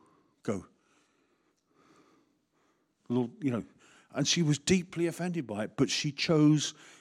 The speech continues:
not to be. She was deeply hurt by the word of the Lord. You know why the word of the Lord hurts? 'Cause it cuts into our flesh. And the flesh is the stuff that needs to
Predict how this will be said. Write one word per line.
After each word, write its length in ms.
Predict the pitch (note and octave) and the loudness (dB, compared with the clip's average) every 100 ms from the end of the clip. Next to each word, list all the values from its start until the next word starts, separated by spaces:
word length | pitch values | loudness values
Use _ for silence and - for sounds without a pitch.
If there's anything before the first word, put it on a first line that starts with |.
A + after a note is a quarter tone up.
| _ | _
not 380 | C#3 C3+ D#3+ - | 0 0 0 -4
to 100 | - | -8
be. 320 | - D#2+ - - _ _ _ _ _ - - | -8 -10 -12 -20 _ _ _ _ _ -20 -20
She 160 | - - | -6 0
was 140 | C3+ | 0
deeply 340 | B2+ D#3+ D3+ C#3+ | 4 2 4 0
hurt 500 | A#2 E3 G3 - - | 4 4 4 2 -2
by 300 | B2 A#2 B2 - - - | 0 2 -2 -6 -20 -4
the 140 | A2+ | 2
word 260 | C#3 D#3 D#3+ | 6 6 6
of 80 | D3 | 2
the 80 | C#3+ | 2
Lord. 240 | F3+ C#3 - - - | 2 0 -4 -20 -2
You 140 | - F3+ | 4 6
know 100 | A3 | 6
why 200 | G#3+ G#3+ | 4 2
the 100 | G3+ | 4
word 240 | G3 F#3+ | 6 6
of 80 | F3+ | 6
the 80 | F3+ | 4
Lord 200 | F3 D3+ | 4 2
hurts? 640 | - D#3 G2+ - - - - - _ _ _ _ - _ | 0 0 0 -2 -4 -4 -12 -20 _ _ _ _ -20 _
'Cause 180 | B2+ B2 | 0 2
it 140 | C#3 | 2
cuts 300 | D#3 C3 - | -2 -4 -2
into 220 | A#2 G2+ | -2 -2
our 160 | G2+ G2+ | -6 -8
flesh. 540 | - D#3 - - - - _ _ _ _ _ _ _ _ _ _ _ _ _ _ _ _ _ _ _ _ _ _ _ _ _ _ _ | -8 -10 -10 -16 -20 -20 _ _ _ _ _ _ _ _ _ _ _ _ _ _ _ _ _ _ _ _ _ _ _ _ _ _ _
And 140 | G#2 G#2 | -4 -4
the 40 | |
flesh 340 | - D3 B2+ | 0 -2 -2
is 100 | A2 | -4
the 60 | - | -6
stuff 320 | - A#2+ - | -4 -4 -4
that 80 | A#2 | -6
needs 300 | A#2 G#2 - | -6 -6 -8
to 140 | - | -12